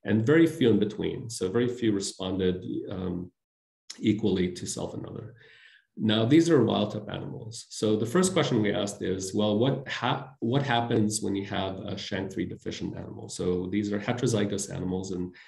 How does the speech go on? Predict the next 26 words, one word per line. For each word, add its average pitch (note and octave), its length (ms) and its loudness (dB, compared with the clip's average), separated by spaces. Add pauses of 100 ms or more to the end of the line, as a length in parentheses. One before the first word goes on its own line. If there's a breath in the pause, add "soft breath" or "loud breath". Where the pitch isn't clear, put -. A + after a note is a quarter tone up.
(380 loud breath)
uh, F#2+ 180 -2
specifically D3 580 2
we A2+ 140 6
used, G#2+ 480 4
um, F#2 560 -2 (160)
um, F2+ 500 -4 (220)
uh, F#2+ 260 -4 (500)
uh, G2 300 -10
a G#2+ 60 -8
heterozygous G#2+ 640 0
as F2+ 80 0
opposed F#2 240 -4
to F#2+ 80 -2
a F2+ 40 -4
homozygous F#2 540 -4
construct. C3+ 400 0
The G#2 80 0
homozygous B2 600 4
animals G2 400 -2
are, F2+ 240 0
are F#2+ 120 0
extremely G#2 800 4 (340 loud breath)
sick. - 420 2
They're, F2+ 360 4
um, F2 600 -2
uh, F2 260 -4